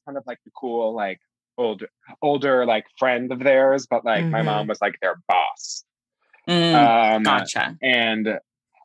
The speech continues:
Speaker 1: uh, yeah, like I said, my twin was very difficult. He once, <laughs> he once took, you know, like, switch combs, like, they look, they're combs that look like knives, like switch,
Speaker 2: Yeah, yeah, yeah, yeah.
Speaker 1: switchblades.
Speaker 3: Yeah.
Speaker 1: Yeah, he once pulled a switch comb on an au pair,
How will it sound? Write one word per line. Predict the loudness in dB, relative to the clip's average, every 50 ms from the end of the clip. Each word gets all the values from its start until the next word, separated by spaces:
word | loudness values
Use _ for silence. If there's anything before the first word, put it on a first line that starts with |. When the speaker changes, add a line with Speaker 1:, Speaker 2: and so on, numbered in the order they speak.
| _ _ _ 2
Speaker 1:
uh, | 2 4 4 2 2 0 0
yeah, | 0 0 2 2 0
like | 0 -2 -2 -2
I | -4
said, | -2 0 0 0 0 0
my | -2 -6 -8 -8 -8
twin | -8 -6 -6
was | -6 -4 -4
very | -4 -4 -4
difficult. | -4 -8 -8 -8 -6 -2 -2 -2 -2 0
He | -2 0
once, | 0 2 2 2 2 2 -2 -4 -6 -8 -10 -14 _ _ _ _ _ -4
<laughs> | -2 0 0 0 -2 -4 -4 -6 -6 -8 -6 -4 -2 -2 0 0 0 -2 0 2
he | 2 4 4
once | 4 4 2 0 -2 -2
took, | -2 -2 0 2
you | 2 2
know, | 2
like, | 2 0 -2
switch | 0 0 0 0 0 0
combs, | 0 2 2 2 2 0 0
like, | -2 -2 -2 -4 -12 -16 -14
they | -4 0 2 2 4
look, | 2 2 0 -2 -2 -2
they're | -2 -2
combs | 0 0 0 0 0 0 0
that | 0 0 0
look | 0 0 0
like | -2 -2 -2 0
knives, | 0 2 2 2 0 -2
like | -6 -8
switch, | -2 0 2 2
Speaker 2:
Yeah, | 2 2 0 -2 -4
yeah, |
yeah, | -6 -4 -2 -2
yeah. | -2
Speaker 1:
switchblades. | -2 0 2 2 4 2 2 0 -4 -4 0
Speaker 3:
Yeah. | 2 2 2 2 2
Speaker 1:
Yeah, | 2 0 0 -2 -2
he | -2 0
once | 0 0 0 -2 -4 -4 -2
pulled | 2 2 2 2 0
a | -2
switch | -4 -4 -2 -2 -2 -2 -2 -4
comb | -4 -2 -2 -2 -2 -2 -4 -4 -4 -2
on | -2 0 0 0 -2 -2
an | -2 -2
au | -2 -4 -4 -2
pair, | -2 0 0 0 0 -2 -4